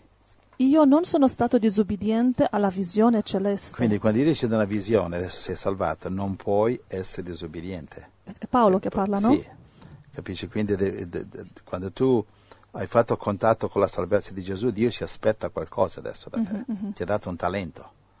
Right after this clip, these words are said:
Speaker 2: Solo
Speaker 1: Sì.
Speaker 2: sotterra e sotto la disobbedienza sono guai.
Speaker 1: Sì, è
Speaker 2: Efesini
Speaker 1: vero.
Speaker 2: cinque, sei a otto.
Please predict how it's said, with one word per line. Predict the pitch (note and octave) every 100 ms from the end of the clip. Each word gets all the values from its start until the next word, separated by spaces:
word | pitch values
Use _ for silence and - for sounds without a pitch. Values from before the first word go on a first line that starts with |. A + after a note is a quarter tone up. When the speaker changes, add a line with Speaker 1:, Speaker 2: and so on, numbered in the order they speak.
| _
Speaker 2:
Solo | _ - F#2+
Speaker 1:
Sì. | G#2
Speaker 2:
sotterra | G2+ F#2+ A2+ B2 A#2
e |
sotto | - G2 G#2
la |
disobbedienza | F2+ F2+ F#2 F2+ F2+ A#2 C3+ F2+
sono | - F2
guai. | F#2+ G#2 - - _ -
Speaker 1:
Sì, | - A#3
è | G3+
Speaker 2:
Efesini | G#3 G3+ C3+
Speaker 1:
vero. | B2
Speaker 2:
cinque, | - A#2 F#2+ - -
sei | - G#2 A2+ C3
a | F#2+
otto. | F#2+ F2 -